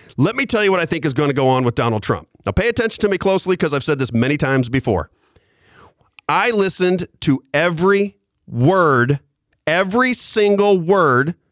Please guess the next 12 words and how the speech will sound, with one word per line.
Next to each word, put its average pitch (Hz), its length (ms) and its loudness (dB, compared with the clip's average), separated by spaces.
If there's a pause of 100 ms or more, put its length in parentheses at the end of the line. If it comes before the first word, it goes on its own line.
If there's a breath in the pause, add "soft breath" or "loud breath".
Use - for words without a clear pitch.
(380)
that 127 240 -4
Donald 151 340 0
Trump 180 280 -2
said 147 340 -2
leading 185 300 2
up 175 160 -2
to 175 80 0
the 160 100 -4
two 151 220 0
thousand 143 460 0
sixteen 151 420 -4
election. 135 420 -2